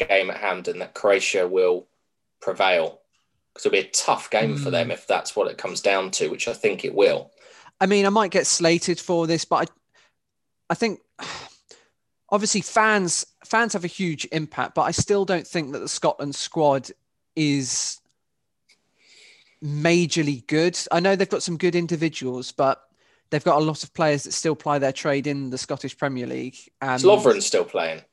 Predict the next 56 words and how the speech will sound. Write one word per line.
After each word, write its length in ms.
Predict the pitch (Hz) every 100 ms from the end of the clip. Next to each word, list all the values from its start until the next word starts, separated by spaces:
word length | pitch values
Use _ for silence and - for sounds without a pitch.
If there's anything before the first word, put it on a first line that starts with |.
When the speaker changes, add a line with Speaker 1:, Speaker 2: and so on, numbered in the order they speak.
| _ -
Speaker 2:
I, 80 | - _ _ _ _ _ -
I 140 | 160
don't 180 | 156 139
know, 240 | 147 143
but 340 | 135 151 143 -
if, 120 | 170 170
I 80 |
mean, 240 | 180 175 165 -
to 80 | -
be 100 | 220
fair, 260 | - 214 165
Speaker 1:
Che 140 | 190
Speaker 2:
Scotland 240 | 185 175 175 165
Speaker 1:
Adams, 120 | 151 -
Che 200 | - 208
Adams 380 | 185 175 165 151
versus 340 | 156 143 143
Lovren. 440 | 147 156 123 90 87
What 160 | 120
are 20 | 123
you, 180 | 120 139
what 140 | 135
are 20 |
you 60 | 120
thinking 380 | 139 117 - 113
then? 260 | 120 95 _ - _
<laughs> 280 | 139 139 - _ - _ _ -
Speaker 2:
Che 280 | - 170 165
Speaker 1:
I'll 180 | 165 196
Speaker 2:
Adams 160 | 214
Speaker 1:
go, 60 | 190
Speaker 2:
would 60 | 143
be, 180 | 165 - - - - _ _ -
what 120 | 185
are 40 |
you 100 | 165
gonna 140 | 160 151
Speaker 1:
I'll 40 |
Speaker 2:
go 100 | 160
Speaker 1:
go 100 | 170
Speaker 2:
for? 60 | 143
Speaker 1:
with 140 | 123
you. 140 | 110 110
I'll 120 | 135
go 160 | 151 147
with 140 | 120
you 100 | 110 95
on 60 |
that 160 | 90 85
one. 140 | 87
I'll 80 | 95
go 140 | 143
with 160 | 127 -
Croatia. 320 | - 95 -
It's 100 | -
almost, 420 | 208 175 - -